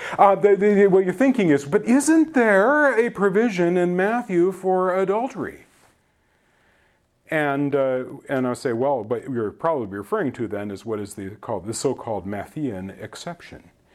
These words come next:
It only appears in Matthew, in the Matthew accounts, both in, in, uh, Matthew chapter five and Matthew nineteen. It does not occur in Mark ten.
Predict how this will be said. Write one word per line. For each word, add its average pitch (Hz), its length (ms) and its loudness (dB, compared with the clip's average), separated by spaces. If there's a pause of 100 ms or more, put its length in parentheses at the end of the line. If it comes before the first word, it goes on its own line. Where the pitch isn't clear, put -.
(540)
It 175 140 8
only 294 180 8
appears 262 380 2
in 226 100 0
Matthew, 214 440 -6 (360)
in 139 120 0
the 143 60 4
Matthew 160 400 0
accounts, 92 460 -8
both 127 300 0
in, 120 200 2
in, 120 480 -2
uh, 131 60 -4
Matthew 123 340 -4
chapter 139 320 -4
five 117 300 -4
and 120 80 -2
Matthew 113 260 -4
nineteen. 113 380 -6
It 85 100 -6
does 113 220 -2
not 165 160 0
occur 170 300 -4
in 160 60 -2
Mark 151 220 -4
ten. - 300 -10